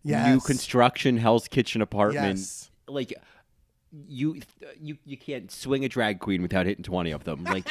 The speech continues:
Speaker 1: it's
Speaker 2: <laughs>
Speaker 1: every apartment. I know the layout of that apartment
Speaker 2: Oh, me too.
Speaker 1: so
Speaker 2: Me
Speaker 1: easily,
Speaker 2: too.
Speaker 1: right?
Speaker 2: Yeah,
Speaker 1: Yeah.
Speaker 2: my friend Alex lives in the same, uh, the exact same setup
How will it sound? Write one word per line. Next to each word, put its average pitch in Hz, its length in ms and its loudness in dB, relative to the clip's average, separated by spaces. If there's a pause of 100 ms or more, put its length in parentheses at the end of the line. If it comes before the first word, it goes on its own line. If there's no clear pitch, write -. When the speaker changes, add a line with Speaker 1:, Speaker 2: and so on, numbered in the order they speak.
Speaker 1:
it's - 140 0 (180)
Speaker 2:
<laughs> - 180 -6
Speaker 1:
every 170 440 6
apartment. 147 500 0
I 170 160 2
know 190 240 0
the 185 140 0
layout 170 580 2
of 143 140 -4
that 156 120 -2
apartment 147 640 -6
Speaker 2:
Oh, 220 140 2
me 220 160 -4
too. - 180 -4
Speaker 1:
so 156 200 4
Speaker 2:
Me 151 100 -2
Speaker 1:
easily, 160 260 -2
Speaker 2:
too. 320 140 -2
Speaker 1:
right? 139 320 2
Speaker 2:
Yeah, 247 200 2
Speaker 1:
Yeah. 185 120 2
Speaker 2:
my 208 140 4
friend 226 360 -2
Alex 214 440 -2
lives 143 200 0
in 151 120 -2
the 151 80 -2
same, 175 500 -2
uh, 170 180 -4
the 170 320 -2
exact 165 600 -4
same 156 240 -2
setup 110 420 -6